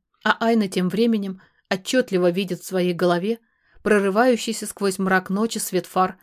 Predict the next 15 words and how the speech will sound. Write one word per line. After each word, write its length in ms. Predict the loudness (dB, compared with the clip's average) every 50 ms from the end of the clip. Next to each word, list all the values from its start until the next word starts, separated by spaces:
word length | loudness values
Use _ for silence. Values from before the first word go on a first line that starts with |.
| _ _
черного 440 | -2 2 2 2 4 2 0 0 0
матового 520 | 0 0 0 0 -2 -4 -4 -2 -2 -4 -2
Роллс-Ройса 800 | -2 -2 -2 -2 -2 -2 0 2 2 2 0 -2 -8 -12 -14 -14 _ _ _ _ _
и 80 | -10 -6
то, 180 | -2 -2 0 0
как 220 | -2 -4 -4 -4
демон, 420 | 0 2 2 4 4 0 -2 -4 -8 _ _ _ _ _ _ _
который 340 | -4 -2 0 0 0 0
всегда 360 | -2 -2 -4 -4 -2 -2 -2 -4
хладнокровен 680 | -2 -4 -4 -2 -2 -4 -4 -4 -4 -4 -4 -4 -6
и 140 | -6 -6 -6
безэмоционален, 880 | -4 -2 -2 -2 -2 -2 -2 -2 -2 -2 -2 -4 -4 -6 -8 -12 -12 _ _ _ _
впервые 520 | _ _ _ -2 -2 -2 -2 -2 -2 -2 -4
в 80 | -4
жизни 460 | -4 -4 -4 -4 -6 -10 -12 -12 -16